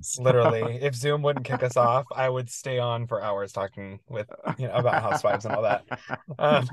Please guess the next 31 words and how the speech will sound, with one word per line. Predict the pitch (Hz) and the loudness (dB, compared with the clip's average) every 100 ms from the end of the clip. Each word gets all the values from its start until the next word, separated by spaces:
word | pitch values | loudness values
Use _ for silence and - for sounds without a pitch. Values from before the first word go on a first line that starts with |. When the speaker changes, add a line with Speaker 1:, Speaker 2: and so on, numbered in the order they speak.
| - | 2
Speaker 1:
Oh | 113 | 4
my | 107 107 | 4 2
Speaker 2:
<laughs> | 107 | 4
Speaker 1:
God. | 101 98 101 98 - _ _ | 4 4 4 0 -10 _ _
Yeah. | - 110 95 92 | 2 4 4 2
But | 131 | 2
I | 135 | 4
mean, | 139 131 | 2 0
listen, | 135 120 113 | -2 -2 -4
we | 113 | -2
have | 127 135 123 | 0 0 -2
a | 117 | -2
lot | 110 110 | -2 -2
to | - | -4
look | 113 - | -8 -6
forward | 98 98 95 | -6 -6 -4
to | 95 92 95 - _ | -2 -2 -4 -8 _
in | 98 92 92 95 95 _ | -4 -2 -2 -4 -6 _
this | - 92 | -8 -6
next | 101 92 87 - - - _ - - - - _ _ _ - | -2 -4 -4 -14 -14 -16 _ -20 -20 -20 -20 _ _ _ 2
month | 120 110 | 2 4
and | 110 | 4
a | 107 | 4
half, | 101 98 101 | 6 4 2
two | - 104 | 0 2
months. | 95 95 113 104 | 4 2 -2 -4
I | |
mean, | 95 92 92 92 - _ _ _ _ _ - | -4 -2 -4 -4 -8 _ _ _ _ _ 2
Jersey, | 120 117 101 110 98 92 | 6 6 6 4 4 0
Summer | 92 - 113 | -2 -2 0
House, | 113 104 98 95 95 - - | 2 4 4 0 -4 -12 -18